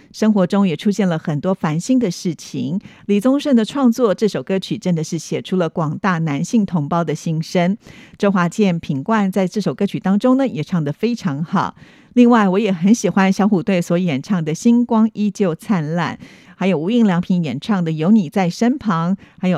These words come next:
F四的《第一时间》，这几首歌曲也都唱出了男生之间的深厚情谊。正如《第一时间》歌曲当中所唱到的，就算是你我在热闹喧哗中走散，友情会第一时间赶来。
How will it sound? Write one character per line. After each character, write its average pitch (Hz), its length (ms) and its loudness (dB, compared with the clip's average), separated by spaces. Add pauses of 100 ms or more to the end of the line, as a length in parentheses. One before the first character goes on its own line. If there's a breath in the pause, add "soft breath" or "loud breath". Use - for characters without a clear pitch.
F 196 280 0
四 202 360 -4
的 160 160 -2
《第 214 100 -6
一 240 160 -2
时 185 240 -4
间》， 190 260 0
这 196 80 0
几 175 160 -4
首 156 200 -2
歌 180 180 0
曲 165 360 -6
也 156 140 -4
都 214 200 0
唱 269 260 2
出 226 140 2
了 190 140 2
男 160 280 -2
生 196 220 2
之 196 160 -4
间 196 260 2
的 170 100 -2
深 190 280 0
厚 185 240 0
情 160 340 -4
谊。 160 320 -4 (540 loud breath)
正 339 180 -2
如 233 160 4
《第 247 120 -2
一 233 160 -4
时 190 240 -2
间》 220 440 2
歌 233 100 0
曲 190 160 -4
当 185 180 2
中 196 160 0
所 160 160 -2
唱 185 280 -2
到 185 200 0
的， 151 240 -6 (240 loud breath)
就 208 140 4
算 190 260 2
是 175 440 -4
你 175 180 2
我 226 220 2
在 180 180 0
热 220 280 2
闹 196 260 2
喧 226 280 2
哗 160 300 -4
中 196 300 0
走 123 260 -8
散， 160 340 -2 (280 loud breath)
友 185 180 2
情 196 400 0
会 240 160 2
第 214 180 -4
一 262 140 -4
时 175 240 -6
间 185 240 2
赶 131 260 -6
来。 135 300 -6